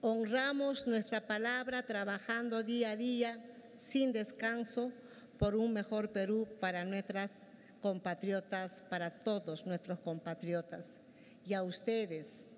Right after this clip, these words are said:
representantes de los países, trabajamos en esa cooperación internacional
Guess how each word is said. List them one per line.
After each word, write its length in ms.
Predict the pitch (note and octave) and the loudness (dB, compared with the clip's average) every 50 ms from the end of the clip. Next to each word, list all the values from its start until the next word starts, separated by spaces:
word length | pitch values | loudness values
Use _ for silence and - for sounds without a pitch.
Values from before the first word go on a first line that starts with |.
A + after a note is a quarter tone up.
| - - - - - | -20 -20 -20 -10 -6
representantes 1000 | - F#3 - - F3+ E3+ - G3+ F#3 F#3 F3 - G3+ G#3 G3+ F#3+ F3+ - F3+ E3 | -4 -4 -2 -2 -4 -2 -2 -2 -2 -2 0 0 -2 0 -2 -4 -4 -4 -4 -2
de 120 | E3 E3 | -2 -2
los 200 | D#3+ E3 E3 D#3+ | -2 -2 -4 -6
países, 760 | - - F3 F3 F#3+ G#3 G#3 - - G#3 G3+ G3+ - - - - - - - - - - - - - - - - - - | -4 -2 -2 0 0 0 0 -2 -2 -4 -4 -4 -6 -10 -10 -12 -16 -20 -20 -20 -20 -20 -20 -20 -20 -20 -20 -20 -4 0
trabajamos 920 | - A3 G#3+ G3+ G3+ G3+ F#3+ - C4 C4 C4+ C#4 C#4 C4+ C#4 C#4 C4+ C4+ C4 C4+ | 2 2 2 2 -2 -4 -4 -2 -2 -2 0 0 0 2 2 2 0 -2 -6 -4
en 240 | C4 A3 G#3+ A3+ A#3+ | -2 0 2 2 2
esa 480 | B3 B3+ B3+ B3+ - C4 B3+ B3 B3 | 2 2 2 2 0 0 0 0 0
cooperación 720 | - A3+ A3+ A3 - A3 G#3 G#3 G3+ G3 G3+ - B3 A#3 A#3 | 0 0 0 2 2 2 2 2 0 -2 0 2 2 2 2
internacional 1000 | A#3 A#3 A3+ - A3+ G#3+ G#3+ G#3 G3+ - - G#3+ A3 A3+ A3+ A3+ A3+ A#3 A#3 A3+ | 0 0 0 0 0 2 2 0 0 0 0 2 2 2 2 2 2 0 -4 -6